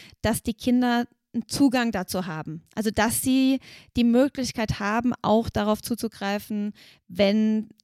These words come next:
ihr Körper das gerade verlangt. Also, das finde ich schon ganz gut, weil sonst kann's auch sein,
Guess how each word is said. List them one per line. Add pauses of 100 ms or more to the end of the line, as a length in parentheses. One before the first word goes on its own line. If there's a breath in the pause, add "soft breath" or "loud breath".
(140)
ihr
Körper
das
gerade
verlangt.
Also,
das
finde
ich
schon
ganz
gut,
weil
sonst
kann's
auch
sein,